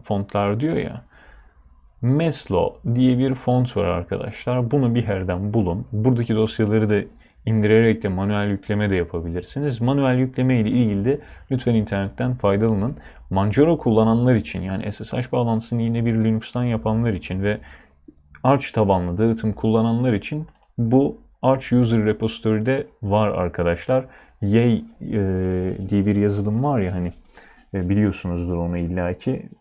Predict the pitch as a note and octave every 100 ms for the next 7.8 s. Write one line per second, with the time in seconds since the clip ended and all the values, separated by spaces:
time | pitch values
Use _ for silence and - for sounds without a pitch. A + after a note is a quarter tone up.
0 | _ _ _ - G#2+ G2 G2+ G#2 - A#2
1 | G#2+ - - G#2 G2+ G2+ G2+ G#2 G2+ F#2+
2 | F#2 F#2 F#2+ F#2+ F2+ B2+ D3 - - -
3 | - A#2+ B2+ B2+ B2+ A#2+ A2+ G#2 B2+ B2+
4 | - A#2 A2+ - A2 G#2 G2 G2 G#2 -
5 | G#2 G#2 B2+ A#2 A2 - - _ - F#2
6 | E2+ G2+ B2+ - B2 G2+ F2 G2+ B2+ G2+
7 | F#2+ A2+ G#2 F#2+ - - D#2+ -